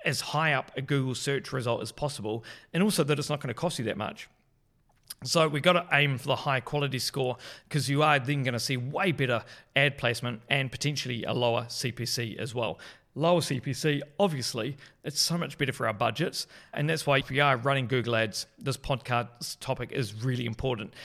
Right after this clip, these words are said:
especially with some of the economic challenges that we're facing at the moment as well. Um, so there are three main factors that Google takes into consideration when they're, they're looking at the, uh, the quality score. The first one is the click-through rate,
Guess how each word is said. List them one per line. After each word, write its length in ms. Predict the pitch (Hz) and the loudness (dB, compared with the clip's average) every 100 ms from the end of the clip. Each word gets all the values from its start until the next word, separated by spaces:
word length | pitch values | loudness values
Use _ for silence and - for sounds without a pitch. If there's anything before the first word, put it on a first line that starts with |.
| - | -12
especially 520 | - - - 117 127 117 | -6 -2 -2 -2 -2 -2
with 320 | 117 110 113 | 0 0 -2
some 180 | - 113 | -2 -4
of 40 | |
the 160 | 117 123 | -2 -4
economic 400 | - 113 113 - | -2 -4 -4 -6
challenges 460 | - 120 113 113 | -4 -2 -2 -4
that 80 | 113 | -4
we're 140 | 101 | -6
facing 440 | 101 117 104 113 98 | -2 -2 -2 -6 -6
at 140 | 104 | -6
the 60 | 110 | -6
moment 280 | 110 104 101 | -4 -6 -6
as 140 | 104 | -4
well. 260 | 113 101 - - - - - | -4 -6 -10 -18 -16 -16 -14
Um, 340 | - 143 147 143 - _ _ - - - | -2 0 0 -4 -14 _ _ -20 -20 -4
so 160 | - | 2
there 180 | 196 202 | 4 6
are 80 | 214 | 6
three 340 | - 180 208 | 4 6 6
main 500 | 208 185 170 156 127 - _ - | 8 8 8 6 -2 -8 _ 4
factors 500 | 170 156 135 110 - | 6 6 0 -2 -2
that 160 | 143 | 0
Google 280 | 143 143 135 | 2 2 2
takes 340 | 117 139 120 - | 0 0 0 -4
into 120 | 117 | -4
consideration 800 | 127 113 135 120 123 - 117 101 - - - | -4 -4 -2 0 -2 -2 -8 -10 -16 -20 -8
when 160 | 127 123 | -4 0
they're, 160 | 120 | 0
they're 160 | 123 131 | 0 -2
looking 320 | 120 117 120 | -2 -2 -2
at 180 | 113 110 | -2 -4
the, 220 | 123 113 | -4 -2
uh, 80 | 110 | -2
the 100 | 98 | -4
quality 360 | - 107 107 107 | -4 -4 -4 -6
score. 320 | - 113 80 | -6 -6 -6
The 60 | 110 | -4
first 240 | 147 139 | -4 -2
one 100 | 143 | -2
is 220 | 127 113 - - - _ - | -2 -4 -10 -16 -20 _ -10
the 60 | 131 | -6
click-through 380 | - 143 147 | -4 -4 0
rate, 320 | 139 156 196 | 2 2 2